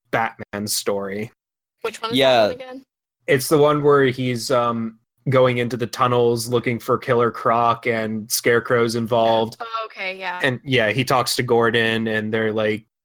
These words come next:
Speaker 3: has
Speaker 1: trying
Speaker 3: to
Speaker 1: to
Speaker 3: rescue
Speaker 1: figure
Speaker 3: that priest.
Speaker 1: Yeah, yeah.
Speaker 3: Yeah, that one feels like, out of all of them, that one feels most like,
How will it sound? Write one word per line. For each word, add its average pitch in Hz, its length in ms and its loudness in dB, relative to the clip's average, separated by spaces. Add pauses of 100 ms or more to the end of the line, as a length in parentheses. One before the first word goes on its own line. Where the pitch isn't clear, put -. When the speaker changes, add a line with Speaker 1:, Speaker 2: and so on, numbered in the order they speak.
(260)
Speaker 3:
has 120 60 2
Speaker 1:
trying 110 100 -2
Speaker 3:
to 127 60 -4
Speaker 1:
to 123 60 -2
Speaker 3:
rescue 113 220 -2
Speaker 1:
figure 117 120 0
Speaker 3:
that - 140 -2
priest. 107 560 -10 (220)
Speaker 1:
Yeah, 120 280 2 (140)
yeah. 120 240 -2 (800)
Speaker 3:
Yeah, 123 180 2
that 147 180 4
one 196 140 -4
feels 135 580 -4
like, 113 300 0
out 131 160 2
of 110 80 0
all 113 220 4
of 117 60 -6
them, 123 160 -4
that 110 160 2
one 120 100 -4
feels 113 340 -2
most 104 360 -2
like, 104 340 -2